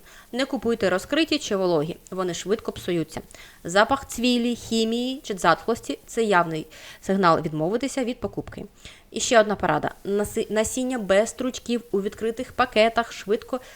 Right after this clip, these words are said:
е, вивітрюється аромат, тож краще обирати саме цілі стручки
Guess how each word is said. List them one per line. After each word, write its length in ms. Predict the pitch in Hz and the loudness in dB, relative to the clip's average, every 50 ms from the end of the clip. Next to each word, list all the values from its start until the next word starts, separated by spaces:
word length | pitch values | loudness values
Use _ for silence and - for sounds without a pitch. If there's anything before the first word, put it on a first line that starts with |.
| - - - - - | -20 -20 -20 -12 -6
е, 300 | 185 185 175 170 165 - 170 | -4 -2 -2 -2 -2 -2 -2
вивітрюється 560 | 185 190 175 185 160 - 196 202 202 202 - - | -2 0 0 0 -2 2 0 0 0 0 -2 -2
аромат, 420 | - - 175 160 147 143 - - - - | 0 0 0 0 0 -2 -4 -6 -10 -6
тож 160 | - 175 - | -6 -6 -6
краще 440 | - - - 151 170 190 - - 233 | -6 -2 2 2 2 2 0 -2 0
обирати 380 | 233 247 247 247 247 - 240 | 0 2 0 0 0 -2 -4
саме 300 | 233 - - 220 208 185 | -4 -4 -2 -2 -2 -4
цілі 440 | - - - - 190 180 180 185 - - | -6 -10 -8 -6 -6 -4 -4 -6 -8 -12
стручки 640 | - - - 175 165 - - - - 170 190 - | -16 -14 -10 -10 -10 -10 -10 -8 -4 -4 -4 -4